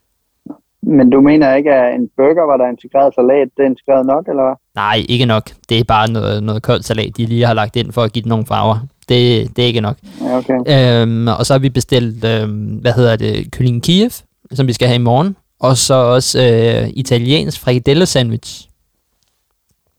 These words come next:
Speaker 1: Ja, det lyder lækkert. Hvad er det for noget kylling hvad, siger du?
Speaker 2: Kylling Kiev, det er, øh, kyl-, øh, ky-, hvis du tager en kyllingebryst, så skærer du den op, og så putter du et eller andet, jeg ved ikke, om det er creme fraise, eller hvad det er, nogle krydderurter eller et eller andet, som du putter ind i, øh, kyllingebrystet,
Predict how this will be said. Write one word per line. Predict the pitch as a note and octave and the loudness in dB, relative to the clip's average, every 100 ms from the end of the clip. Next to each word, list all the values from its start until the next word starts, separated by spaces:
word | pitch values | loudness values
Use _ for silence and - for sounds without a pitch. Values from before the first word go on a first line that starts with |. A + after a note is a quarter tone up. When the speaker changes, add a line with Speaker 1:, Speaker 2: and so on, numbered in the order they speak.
| _ _ | _ _
Speaker 1:
Ja, | B2+ C3 F#3 - - | -6 -4 -4 -6 -2
det | C3 | 2
lyder | C#3 C3 | 4 4
lækkert. | C3 D#3 C#3+ | 4 2 2
Hvad | D3 | 2
er | |
det | C#3+ D3 | 2 0
for | |
noget | D3 C3 C#3 | -2 0 0
kylling | C3+ | 2
hvad, | C3 C3 F3 _ | 2 2 -2 _
siger | E3 | -6
du? | D#3+ - _ _ | -6 -12 _ _
Speaker 2:
Kylling | - C3+ B2+ | 0 0 0
Kiev, | - D#3 F#3 - _ _ | 0 2 0 -2 _ _
det | C3+ C3+ B2+ | 0 2 4
er, | A#2 A2+ A2+ A2+ - B2 | 2 0 0 -2 -6 -6
øh, | A#1 G#1+ - | -4 -6 -2
kyl-, | D3+ D3+ C2 A2+ | 0 0 -2 -2
øh, | A2+ A2+ | -2 -4
ky-, | - C3 | -2 -2
hvis | B2+ | -2
du | - | -4
tager | A#2+ C#3 | -2 -2
en | C#3 | 0
kyllingebryst, | D3+ E3 E3 C3+ C3 - | 0 0 0 2 0 -2
så | |
skærer | B2+ C#3 C3 | -2 0 2
du | B2 | 0
den | B2 | 0
op, | C3 - _ _ _ - | 0 -2 _ _ _ -6
og | B2+ | -4
så | |
putter | B2 C#3 C3 | 0 2 4
du | B2+ | 2
et | A#2+ | 2
eller | C#3+ B2 | 2 2
andet, | B2+ B2+ A#2+ A#2+ A#2 A2 G2+ - | 2 2 2 2 0 -4 -8 -10
jeg | G#2 | -8
ved | |
ikke, | A2 A#2 | -6 -4
om | |
det | A2+ - | -4 -2
er | |
creme | A#2 A2+ | -4 -2
fraise, | A#2 A2+ A#2+ | -2 0 0
eller | A2 | -2
hvad | A2 | -2
det | A2+ A2 | -4 -6
er, | A2 | -6
nogle | A2+ A2 | -6 -2
krydderurter | A#2 A#2 A#2+ A#2 A2+ | 2 2 4 2 0
eller | A2 | 0
et | A#2+ | -2
eller | A#2+ | -2
andet, | A#2 A#2 | -4 -4
som | B2 | -6
du | A#2 | -6
putter | - A#2 | -6 -4
ind | A2+ D3+ C#3+ | -2 -2 -2
i, | C#3 A#2+ A#2 | -2 0 -2
øh, | A2+ | -2
kyllingebrystet, | - D#3+ F3 D3+ C3 - | 0 0 2 2 2 0